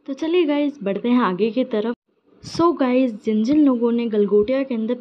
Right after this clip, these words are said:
पहले से ही visit कर रखा है, वो जल्दी से मेरे comment box में मुझे comment करके बताओ कि आप लोग को हमारा college कैसा लगा। और जिन जिन लोगों ने अभी तक गलगोटिया में visit नहीं किया, तो चलो एक बार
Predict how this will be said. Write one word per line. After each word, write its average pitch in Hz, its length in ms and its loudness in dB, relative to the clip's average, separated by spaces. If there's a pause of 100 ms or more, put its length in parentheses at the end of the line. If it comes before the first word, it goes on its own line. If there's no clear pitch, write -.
पहले 202 300 0
से 262 140 -4
ही 294 60 0
visit 233 380 2
कर 226 140 -6
रखा 208 300 -4
है, 226 60 -4
वो 214 160 -2
जल्दी 214 380 2
से 254 160 -8
मेरे 240 200 -2
comment 220 360 -4
box 208 260 -4
में 214 60 -4
मुझे 208 400 -2 (280)
comment 240 360 -2
करके 233 300 -2
बताओ 208 380 0
कि 208 140 -12 (140)
आप 320 220 -4
लोग 254 240 2
को 247 100 -6
हमारा 220 360 -4
college 220 520 -6
कैसा 190 280 -6
लगा। 214 340 -2 (340)
और 240 120 -2
जिन 247 240 0
जिन 339 220 0
लोगों 240 440 -2 (300)
ने 226 340 0
अभी 220 320 -4
तक 233 260 -4
गलगोटिया 208 580 0
में 220 160 -4
visit 208 440 -2
नहीं 214 400 4
किया, 233 340 -4
तो 220 140 -4
चलो 233 340 -6 (280)
एक 185 240 -6
बार 196 180 -8